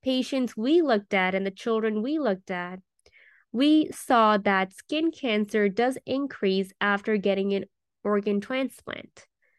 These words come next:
However, we need more data to see what happens in other patient population in, in other countries. We also need data to see if sun protective behavior, screening, and education could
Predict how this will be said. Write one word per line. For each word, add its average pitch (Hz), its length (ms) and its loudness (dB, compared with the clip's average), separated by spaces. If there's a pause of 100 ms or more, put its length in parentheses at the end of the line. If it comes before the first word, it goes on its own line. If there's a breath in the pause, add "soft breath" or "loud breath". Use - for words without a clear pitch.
(220)
However, 220 560 4
we 220 180 0
need 226 260 -2
more 269 360 2
data 285 340 0
to 233 100 -4
see 190 480 -2 (1160)
what 254 260 -2
happens 240 600 2 (420)
in 220 220 0
other 254 260 2
patient 254 380 -4
population 208 720 0
in, 202 160 -4 (140)
in 220 240 -2
other 247 260 0
countries. 262 680 -6 (420 soft breath)
We 233 160 4
also 262 320 4
need 294 220 4
data 247 240 4
to 233 80 2
see 208 280 0
if 196 100 -2
sun 277 260 -2
protective 277 440 -2
behavior, 208 540 2
screening, 269 880 -2
and 285 260 -2
education 226 680 -2 (100)
could 370 220 0